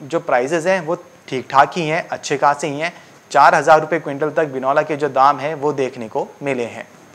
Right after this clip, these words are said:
अभी experts ऐसी अटकलें लगा रहे हैं कि बिनौला खल की जो prices हैं एक बार फिर से तीन हज़ार तक जाती नज़र आ सकती हैं, लेकिन उसके लिए कुछ इंत-, थोड़े दिनों का इंतज़ार करना पड़ेगा।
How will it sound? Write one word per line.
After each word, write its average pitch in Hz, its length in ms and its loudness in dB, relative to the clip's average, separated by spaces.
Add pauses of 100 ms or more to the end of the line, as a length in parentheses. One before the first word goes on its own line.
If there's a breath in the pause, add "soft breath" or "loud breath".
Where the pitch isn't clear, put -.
(2000 loud breath)
अभी 156 260 0 (180)
experts 175 440 2 (100)
ऐसी 180 520 0
अटकलें 156 300 0
लगा 139 260 6
रहे 165 160 2
हैं 165 240 0
कि 175 160 -6
बिनौला 131 360 2
खल 156 180 -2
की 156 140 -6
जो 156 120 0
prices 139 420 -2
हैं 175 140 -4
एक 156 220 -8
बार 160 100 6
फिर 180 200 0
से 185 280 0 (580 loud breath)
तीन 175 200 0
हज़ार 151 420 4 (580)
तक 160 200 2
जाती 131 340 2
नज़र 143 240 2
आ 135 160 2
सकती 147 280 -6
हैं, 160 80 -2
लेकिन 190 200 -2
उसके 202 180 -2
लिए 208 60 0
कुछ 208 260 -4
इंत-, 156 280 -12 (180)
थोड़े 160 160 2
दिनों 151 240 -4
का 175 80 4
इंतज़ार 147 320 4
करना 143 240 -4
पड़ेगा। 131 420 0